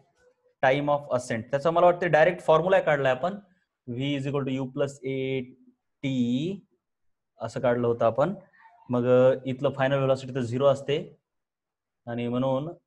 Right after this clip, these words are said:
time is equal to U by A येते बघा. वर जायचा टाइम U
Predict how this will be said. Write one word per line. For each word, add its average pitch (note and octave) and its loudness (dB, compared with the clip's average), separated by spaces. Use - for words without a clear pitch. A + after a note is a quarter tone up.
time B2 0
is A#2+ -4
equal B2 -4
to C3+ -6
U B2 -2
by C3 2
A C3 -2
येते G#2+ -4
बघा. F#2+ -4
वर C3+ 2
जायचा D3 2
टाइम D3+ 0
U C#3+ 4